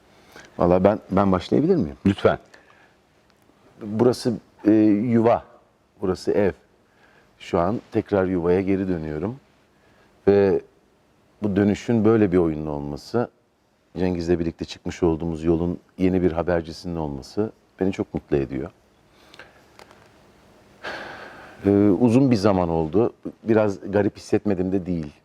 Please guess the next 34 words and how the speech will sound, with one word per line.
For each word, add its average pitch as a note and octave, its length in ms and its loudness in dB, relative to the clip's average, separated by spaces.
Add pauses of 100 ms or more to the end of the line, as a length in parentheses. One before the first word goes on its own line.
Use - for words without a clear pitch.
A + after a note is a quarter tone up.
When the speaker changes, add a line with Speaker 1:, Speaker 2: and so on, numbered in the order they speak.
Speaker 1:
Bu F#2 60 -6
sahnede F#2 460 -2 (160)
oynadığım F2+ 380 0
oyunları F2+ 340 0
düşünüyorum. C#2+ 540 -6 (920)
Bu E2 60 -12
sahnede F2 320 2
gösterdiğim E2+ 500 0
performansları, D#2+ 1120 -4
bu F#2 60 -6
sahnede F#2 380 2
yitip E2 340 -6
giden F2 300 -2
canları, D#2 680 -4 (640)
yeni G2+ 220 2
tanıdığım F2 560 0
canları. C#2 640 -6 (720)
Burası F#2 320 0
bir G2+ 60 0
tarih C3 460 0
benim C#2+ 220 -4
için. - 240 -18 (640)
Her G2+ 140 0
ne G2+ 120 2
kadar G2+ 320 2
binamız G2 400 0
yenilenmiş F#2+ 600 -2
de F2 40 2
olsa D2+ 500 -6
o F2+ 140 -6
binanın F2+ 360 -4
ruhu E2+ 260 -4
hala F2 360 0
duruyor. D#2+ 320 -4